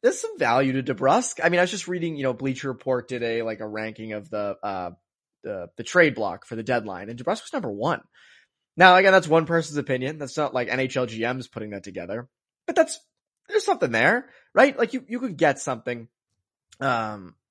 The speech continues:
for Jake DeBrusk, absolutely. But I, I just don't think that for another struggling winger like Yamamoto, who does not even have the stats that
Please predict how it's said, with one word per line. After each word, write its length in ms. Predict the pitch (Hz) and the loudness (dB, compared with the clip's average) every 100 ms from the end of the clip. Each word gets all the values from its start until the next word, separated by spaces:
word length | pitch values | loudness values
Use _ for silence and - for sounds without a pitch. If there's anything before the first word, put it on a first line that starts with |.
| - | -8
for 80 | |
Jake 240 | 139 131 - | -4 -4 -4
DeBrusk, 400 | 113 117 123 180 | -4 -4 -2 -4
absolutely. 580 | 175 208 240 247 95 - _ - - _ _ _ _ _ _ | -4 -4 -6 -6 -8 -10 _ -20 -20 _ _ _ _ _ _
But 140 | 185 | 4
I, 120 | 180 175 | 4 2
I 120 | 175 | 0
just 260 | 175 208 - | -2 -4 -2
don't 220 | 214 - | -4 -2
think 180 | 202 - | -6 -4
that 220 | 156 - | -6 -6
for 200 | - 143 | -4 -2
another 280 | 139 160 175 | 0 0 -4
struggling 520 | - 170 165 151 131 | -2 -2 0 0 -2
winger 260 | 143 127 | -2 -2
like 180 | 110 110 | -4 -4
Yamamoto, 560 | 120 123 120 127 113 110 | -2 -2 0 0 2 0
who 80 | 131 | -2
does 160 | 135 | 0
not 160 | 147 202 | 2 4
even 160 | 208 | 2
have 120 | 175 131 | 0 -2
the 60 | |
stats 560 | 123 - 208 220 214 - | -6 -2 4 4 2 -6
that 160 | 135 | -10